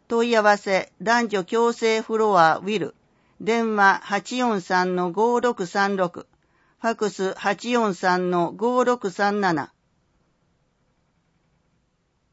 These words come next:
十二の八、自治会館の建て替えなどを支援。一般財団法人、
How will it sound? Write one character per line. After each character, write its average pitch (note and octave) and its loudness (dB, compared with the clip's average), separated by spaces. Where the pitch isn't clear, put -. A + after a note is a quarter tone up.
十 G#3+ 0
二 A#3 2
の F#3+ 0
八、 D#3+ -6
自 F#3 -8
治 B3 -8
会 A#3 2
館 F#3+ 0
の F#3 0
建 F3+ -6
て G#3+ -6
替 A3 0
え - -2
な A3 2
ど E3 0
を D#3 -2
支 F3+ -6
援。 E3 -2
一 G3+ -8
般 A#3 -2
財 A3 2
団 A#3 0
法 A3 0
人、 D#3+ -4